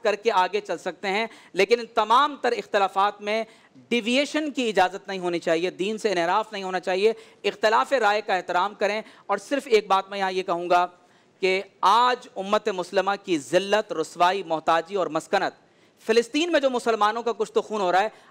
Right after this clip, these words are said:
आज आप सोशल मीडिया उठाकर देखें, तरावी की रकात कितनी है,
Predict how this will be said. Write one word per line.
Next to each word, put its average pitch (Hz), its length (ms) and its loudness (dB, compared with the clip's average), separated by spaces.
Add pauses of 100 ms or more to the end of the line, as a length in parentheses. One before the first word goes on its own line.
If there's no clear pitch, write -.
(120)
आज 208 200 4
आप 233 100 0
सोशल 233 280 -2
मीडिया 226 260 4
उठाकर 226 360 0
देखें, 226 320 0 (260)
तरावी 208 320 2
की 220 100 2
रकात 208 400 2
कितनी 226 280 -8
है, 233 120 -8